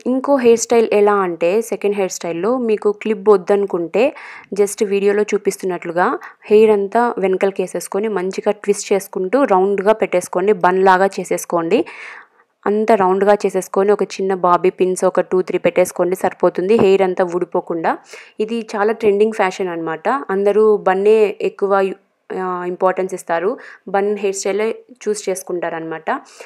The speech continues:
ఈ హెయిర్ స్టైల్ కూడా చాలా బాగుంటుందండి. ఏదైనా అకేషన్స్‌కి కానీ ఫెస్టివల్స్ ఉన్నప్పుడు, ఫెస్టివల్ సీజన్స్‌లో మెయిన్గా సమ్మర్లో ఈ హెయిర్ స్టైల్ వేసుకోవడం వల్ల చాలా బాగుంటుంది.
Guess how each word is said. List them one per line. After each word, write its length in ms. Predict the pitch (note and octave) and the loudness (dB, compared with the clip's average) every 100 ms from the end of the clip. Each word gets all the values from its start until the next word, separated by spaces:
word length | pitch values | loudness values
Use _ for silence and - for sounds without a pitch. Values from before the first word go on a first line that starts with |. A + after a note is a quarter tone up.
| - - _ _ _ _ - | -20 -20 _ _ _ _ -10
ఈ 100 | A#3 B3 | -4 0
హెయిర్ 220 | A#3+ A#3 | 2 0
స్టైల్ 200 | A#3 G#3+ | -2 -2
కూడా 180 | A3 A3+ A3 | 0 0 -2
చాలా 300 | G#3+ G3+ G#3 | -2 0 0
బాగుంటుందండి. 720 | F#3+ F#3 F#3 F#3 F3+ F3+ G3 F#3 | 0 0 -2 -4 -6 -4 -2 0
ఏదైనా 320 | F3 F3+ F3+ | -2 -2 -4
అకేషన్స్‌కి 540 | F3 F#3 F#3 F3 - | -4 -6 -4 -6 -6
కానీ 280 | F3 E3+ E3+ F3 | -4 -2 -4 -6
ఫెస్టివల్స్ 500 | F3+ - F#3 F3 - | -8 -4 -2 -2 -2
ఉన్నప్పుడు, 400 | F3+ E3 E3+ E3+ E3+ | -6 -2 -2 -2 -2
ఫెస్టివల్ 420 | F3 - F#3 F3 | -6 -4 -2 -2
సీజన్స్‌లో 500 | E3+ D#3+ E3+ E3 F3 | -6 -10 -10 -4 -2
మెయిన్గా 380 | F#3+ G3+ G#3 G3+ | 4 4 4 2
సమ్మర్లో 520 | G3 F#3+ G#3 G3+ G3 F#3 | 0 0 0 2 0 0
ఈ 100 | F#3+ G3 | -2 -2
హెయిర్ 180 | G3+ F#3 | -4 -4
స్టైల్ 180 | G3 F#3 | -4 -4
వేసుకోవడం 320 | F3+ F#3+ F3+ | -4 -4 -2
వల్ల 160 | F3+ F#3 F#3 | -2 -4 -4
చాలా 280 | F#3 F3+ F#3 | -2 0 0
బాగుంటుంది. 600 | F3 F3 F3 F3 E3+ F#3 | 0 -2 -2 -4 -2 -2